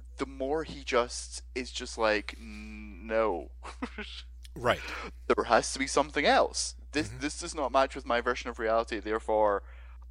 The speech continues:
Speaker 1: I reject it. <laughs> There's something else going on here.
Speaker 2: Mm-hmm. Mm-hmm.
Speaker 1: I don't know, I, I, I feel that, I mean, I feel that it's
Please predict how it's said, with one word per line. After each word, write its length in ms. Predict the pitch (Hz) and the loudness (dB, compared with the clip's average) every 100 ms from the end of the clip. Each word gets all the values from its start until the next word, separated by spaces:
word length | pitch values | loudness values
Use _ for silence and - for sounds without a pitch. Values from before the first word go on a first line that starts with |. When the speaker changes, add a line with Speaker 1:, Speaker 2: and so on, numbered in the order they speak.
| - | 0
Speaker 1:
I 160 | 104 110 | 4 6
reject 580 | 117 110 - 104 95 - | 4 -2 -2 -4 -4 -12
it. 80 | 69 - - - - | -14 -16 -2 0 2
<laughs> 40 | |
There's 220 | - 147 - | 2 2 6
something 440 | 156 151 - 139 | 4 4 -2 2
else 300 | 135 131 - | 4 4 0
going 240 | 123 117 110 | -2 0 0
on 220 | 107 98 | -4 -4
here. 260 | - - - - - | -12 -14 -16 -16 -12
Speaker 2:
Mm-hmm. 680 | 104 104 101 - - - 101 | -10 -10 -12 -14 -16 -14 -12
Mm-hmm. 180 | 92 104 - - - - - - - - - - | -12 -12 -14 -14 -14 -14 -14 -14 -14 -16 -10 2
Speaker 1:
I 80 | 190 | 4
don't 140 | 208 | 8
know, 80 | 202 | 12
I, 100 | 156 147 | 12 10
I, 80 | 160 165 | 8 6
I 40 | 156 | 4
feel 200 | 175 180 | 2 0
that, 200 | 170 - | -2 2
I 40 | 160 | 2
mean, 120 | 175 | 4
I 80 | 143 | -2
feel 260 | - 170 175 | 0 -4 -2
that 140 | - | -4
it's 240 | 147 - | -4 -6